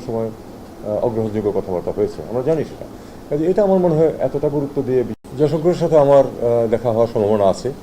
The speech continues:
মোটামুটি, আহ, প্রায় নিশ্চিত দেখা হবে। এবং,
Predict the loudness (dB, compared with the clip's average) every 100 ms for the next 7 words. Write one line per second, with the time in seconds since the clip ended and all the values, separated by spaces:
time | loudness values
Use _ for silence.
0 | -16 -8 -4 -2 -2 -2 -4 -4 -2 -2
1 | -2 -4 -8 -16 -18 -18 -8 2 4 4
2 | -2 -8 -10 -12 -14 -20 -20 -20 -16 -8
3 | -4 0 0 2 2 2